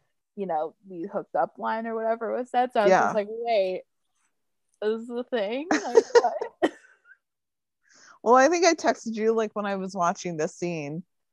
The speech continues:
Speaker 2: and I was just like, you know, Tim Bradford could, like, yell at me to do anything, and I would just, like, be okay with it. Like, and then him just, like, calmly saying, like, "Well, that wasn't my intention." Like,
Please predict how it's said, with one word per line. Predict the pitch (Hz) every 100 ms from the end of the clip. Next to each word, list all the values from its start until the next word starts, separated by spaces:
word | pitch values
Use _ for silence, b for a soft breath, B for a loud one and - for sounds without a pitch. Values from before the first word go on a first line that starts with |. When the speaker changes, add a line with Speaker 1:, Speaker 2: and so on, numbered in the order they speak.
| _ _ -
Speaker 2:
and | 202 202
I | 196
was | 214
just | 247 233
like, | 226 214
you | 190
know, | 190 151 160
Tim | - 277
Bradford | 262 196 220 - 165 147 -
could, | 202
like, | 196 196
yell | 202 170 170 170
at | 151
me | 170
to | 165
do | 160 156
anything, | 147 190 208 208 220
and | 180
I | 175
would | 175 170
just, | 202 -
like, | 175 160 226 _ _ - 170
be | 165 143
okay | 151 110
with | 98 180
it. | 95 67 180
Like, | 185 - _ _ _ _ _ 214
and | 226
then | 220 240
him | 240 202 202 170
just, | 190 220
like, | 190 175 -
calmly | - 151 165 170
saying, | - 139 139 147
like, | 104 -
"Well, | 208 180 175
that | 165 117
wasn't | 180 135
my | 90
intention." | 90 180 110 143 120 104 113
Like, | 67